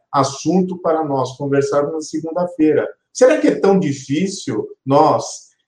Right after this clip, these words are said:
né, <laughs> a gente criar esses hábitos, né? Então, eu acho que vale muito, eh, antes de a gente sair querendo uma legislação que,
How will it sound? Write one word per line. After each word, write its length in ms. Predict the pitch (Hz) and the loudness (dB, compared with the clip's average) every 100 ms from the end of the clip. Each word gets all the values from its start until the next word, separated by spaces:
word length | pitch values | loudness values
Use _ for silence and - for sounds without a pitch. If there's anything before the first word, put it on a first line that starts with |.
| _ | _
né, 300 | 135 156 151 | 2 4 2
<laughs> 640 | 139 165 147 - - 151 - | 0 -2 -4 -8 -12 -8 -2
a 60 | |
gente 220 | 131 151 - | 0 0 -2
criar 520 | 156 139 156 170 143 | 0 4 4 4 2
esses 400 | 143 - 123 - | 0 -2 -8 0
hábitos, 680 | 127 147 - 104 - 95 - | 2 2 0 -6 -14 -16 -8
né? 180 | 135 151 | -6 -6
Então, 240 | 143 151 160 | -4 2 4
eu 160 | 156 | 4
acho 280 | 160 156 160 | 4 2 -6
que 140 | - | -6
vale 320 | 139 139 139 135 | 0 2 2 0
muito, 720 | 135 190 202 156 - 101 95 _ _ _ - | 0 2 2 0 -6 -12 -14 _ _ _ -4
eh, 500 | 117 120 117 113 - | 0 2 4 2 2
antes 320 | 147 202 - | 2 4 2
de 80 | 151 | 2
a 60 | 143 | 2
gente 220 | 147 143 | 0 -4
sair 400 | - 139 131 135 - | -4 -2 0 -2 -2
querendo 640 | 127 123 127 120 104 95 | 2 4 2 2 -2 -4
uma 160 | 113 120 | -2 0
legislação 800 | 123 123 123 120 - - 127 123 | 2 2 2 2 2 2 2 2
que, 220 | - 117 | -4 -8